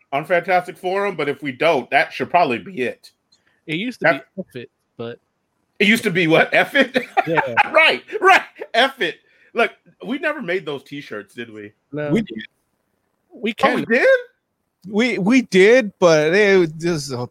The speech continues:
Speaker 3: problem with, uh, the former leader of, of all games, Derek,
Speaker 1: Oh.
Speaker 3: didn't like us. So.
Speaker 1: Oh.
Speaker 2: Oh, he didn't like
Speaker 1: Oh.
Speaker 2: you.
Speaker 3: Yeah. Strangely
Speaker 1: I
Speaker 3: enough,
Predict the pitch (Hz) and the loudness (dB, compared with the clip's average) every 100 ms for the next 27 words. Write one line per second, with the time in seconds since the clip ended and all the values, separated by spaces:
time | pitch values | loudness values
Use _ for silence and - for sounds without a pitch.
0 | _ 139 139 131 131 123 113 107 101 98 | _ -2 -2 -4 -6 -6 -6 -8 -10 -14
1 | _ _ _ - 147 165 175 160 143 156 | _ _ _ -10 -2 2 4 4 2 2
2 | 147 135 120 113 107 - 120 117 110 117 | 2 2 0 -2 -6 -12 -8 -6 -6 -8
3 | 110 107 110 104 - - 123 120 113 127 | -10 -10 -12 -16 -20 -6 -2 -2 -4 -8
4 | 113 104 104 - 110 101 104 - _ _ | -10 -12 _ -16 -12 -12 -12 -16 _ _
5 | _ _ _ _ _ - - _ _ _ | _ _ _ _ _ -18 -18 _ _ _
6 | _ - 131 151 127 113 107 _ 160 190 | _ -12 -8 -6 -8 -12 -16 _ 2 4
7 | 170 127 95 110 113 _ _ _ _ _ | 4 0 -4 -12 -14 _ _ _ _ _
8 | _ _ - - 180 180 165 151 _ - | _ _ -14 0 4 6 4 2 _ -20
9 | - - - - - - - - - - | -20 -20 -20 -18 -18 -16 -16 -16 -6 4
10 | 240 285 277 196 262 | 6 6 6 8 6